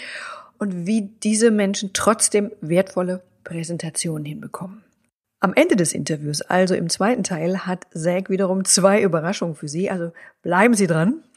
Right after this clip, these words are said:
So, wer ist denn überhaupt Zack Davies? Erst einmal ist er gebürtiger Amerikaner. Zweitens ist er Bestseller-Autor. Drittens ist er C S P. Und wenn Sie sich jetzt fragen, ja, was ist denn C S P?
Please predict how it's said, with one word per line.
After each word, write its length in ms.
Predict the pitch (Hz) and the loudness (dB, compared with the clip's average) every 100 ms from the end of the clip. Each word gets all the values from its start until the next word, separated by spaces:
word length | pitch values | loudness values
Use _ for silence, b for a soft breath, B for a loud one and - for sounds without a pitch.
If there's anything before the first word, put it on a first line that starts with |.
| _ _ _ _ _ - B B | _ _ _ _ _ -18 B B
So, 220 | 262 196 | 2 4
wer 140 | 240 | 4
ist 180 | 320 - | 4 4
denn 80 | 233 | 4
überhaupt 440 | 170 151 147 - - | 4 0 -2 -8 -12
Zack 260 | 165 - - | -12 -10 -8
Davies? 460 | 151 143 - - _ _ _ _ - B B B B B _ _ _ | -6 -6 -10 -14 _ _ _ _ -20 B B B B B _ _ _
Erst 260 | 254 285 - | 2 2 2
einmal 420 | 240 214 208 208 | 4 4 4 4
ist 340 | - 175 - | 0 -4 0
er 180 | 175 180 | 0 0
gebürtiger 720 | 170 165 143 139 151 165 - | 0 -4 -6 -6 -2 -2 -2
Amerikaner. 720 | 160 170 165 - 151 - - - _ - | -4 -4 -6 -6 -10 -10 -18 -20 _ -6
Zweitens 480 | - 196 220 208 - | 2 4 4 0 0
ist 260 | 160 - | -6 -6
er 140 | 151 - | -8 -10
Bestseller-Autor. 1200 | - - 165 - - - 175 185 196 214 233 320 381 _ B B B | -10 -2 0 0 -4 -2 0 2 2 2 2 -2 -4 _ B B B
Drittens 520 | 170 185 226 254 277 | 4 6 6 4 2
ist 200 | 208 - | 0 0
er 180 | 180 - - | 0 -2 -4
C 460 | - - - - 453 | 0 2 2 0 -6
S 280 | 196 - - | -2 0 -2
P. 460 | - 180 180 294 370 - | -4 -4 0 -2 -2 -6
Und 100 | 180 | -2
wenn 140 | 180 | 0
Sie 60 | 180 | 0
sich 140 | 180 | -2
jetzt 160 | 170 - | -6 -2
fragen, 180 | 190 202 | 0 0
ja, 160 | 165 | -2
was 120 | 156 - | -4 -4
ist 240 | - - | -4 -2
denn 100 | 240 | -2
C 320 | - - 233 | 2 0 0
S 220 | 247 - - | 0 0 0
P? 260 | 226 247 | 2 2